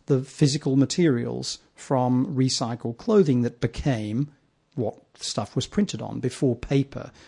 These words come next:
was synthesized as, you know, the ideal technology for the book and the newspaper. So there's a very long history. It's something that's in, happening in front of us now today. Um, and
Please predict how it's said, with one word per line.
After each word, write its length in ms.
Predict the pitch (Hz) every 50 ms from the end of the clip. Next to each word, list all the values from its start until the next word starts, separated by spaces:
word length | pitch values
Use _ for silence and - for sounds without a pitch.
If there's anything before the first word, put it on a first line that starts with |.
| - _ -
was 120 | 127 120
synthesized 800 | - - - 135 123 - - - - 135 131 - - - - - -
as, 360 | - - 60 60 117 - - - _ _ _ _
you 160 | - 226 - - 123
know, 80 | 123
the 160 | 123 123 127 123
ideal 340 | 120 117 113 127 127 117
technology 760 | 117 - - 127 - - 127 131 139 135 131 120 - 120 120 120
for 160 | - - 123
the 140 | 113 113 113
book 360 | 113 _ - 139 123 - -
and 120 | 123 113
the 60 | 113
newspaper. 540 | 117 123 151 170 - - - 113 113 - -
So 280 | - - - 156 147 151 - - - - - - - - - -
there's 160 | 175 170 147
a 40 | 160
very 280 | 139 175 196 226 233
long 240 | 202 165 143 131 131
history. 480 | 110 95 113 - - - - 123 127 139 - - -
It's 140 | 139 -
something 340 | - - 143 139 135 - 139
that's 160 | 135 - -
in, 100 | 143 139
happening 460 | 127 - - - - 135 - 147 143 135
in 80 | 123
front 280 | 117 - - 143 143 -
of 140 | 147 - -
us 400 | 123 120 110 - - - - - _ _ _ _ _ _
now 320 | - 143 135 135 135 131 131
today. 640 | 131 - - 123 123 143 139 135 120 113 113 147 - - - - - - - - - _ _ -
Um, 580 | - 143 135 131 131 131 131 131 131 131 139 - -
and 640 | - 151 151 151 156 156 156 160 160 160 160 160